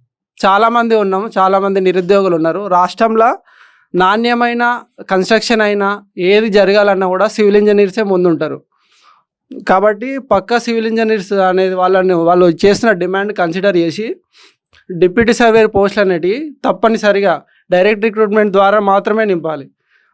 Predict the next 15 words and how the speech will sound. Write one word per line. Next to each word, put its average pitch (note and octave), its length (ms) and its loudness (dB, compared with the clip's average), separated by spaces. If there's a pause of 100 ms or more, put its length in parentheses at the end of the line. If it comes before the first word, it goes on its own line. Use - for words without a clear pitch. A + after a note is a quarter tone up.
అట్లా F#3+ 240 0
కాకుండా A3 420 0
ఇంటర్నల్గా A3 460 2
నింపుకుంటా G3 500 0
అంటే F3+ 200 -2
అది F#3+ 220 0
మీకే G3 300 2
ప్రాబ్లం F#3+ 400 0
అవుతుంది. F#3+ 320 -6 (580)
మేము F#3 220 4 (460)
వందలాది G#3 480 2
విద్యార్థులు G3+ 420 -2
బయటికి F#3 300 0
రావాల్సి F3 260 0
వస్తుంది. D3 300 -12